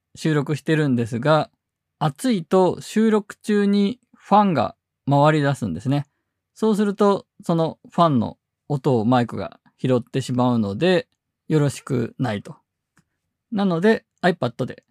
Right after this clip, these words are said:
収録すると、iPadはすごく熱くなるんですけども、うるさくはならないと。マイクは手話の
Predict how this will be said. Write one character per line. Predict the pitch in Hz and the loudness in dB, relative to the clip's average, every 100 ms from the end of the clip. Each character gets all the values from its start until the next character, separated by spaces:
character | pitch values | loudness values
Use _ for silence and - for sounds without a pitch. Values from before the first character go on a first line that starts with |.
| _ | _
収 | - 156 | -4 -2
録 | 139 135 | -2 -4
す | - | -6
る | 135 117 | -4 2
と、 | 185 180 _ _ _ _ _ _ | 2 0 _ _ _ _ _ _
iPad | 175 170 151 - 131 | -2 0 -4 -2 -4
は | 127 - | -4 -8
す | - - - | -20 -10 -4
ご | 160 | -2
く | 151 107 | -2 -2
熱 | - - | -4 -4
く | 127 | -2
な | 127 | 0
る | 120 | 0
ん | 107 | -2
で | 104 | -6
す | - | -6
け | |
ど | 127 170 | -4 0
も、 | 220 190 _ _ _ - | 0 -2 _ _ _ -4
う | |
る | 143 | -2
さ | 135 | -2
く | 113 | -4
は | 98 | -6
な | 98 | -6
ら | 107 | -6
な | 92 | -6
い | - | -10
と。 | - _ _ _ _ _ _ _ _ - | -16 _ _ _ _ _ _ _ _ -4
マ | 190 233 | 0 0
イ | |
ク | 208 160 | 0 0
は | 170 185 151 175 - - | 4 4 2 -8 -16 -2
手 | 196 | 2
話 | 165 131 | 4 4
の | 123 180 185 | 2 2 0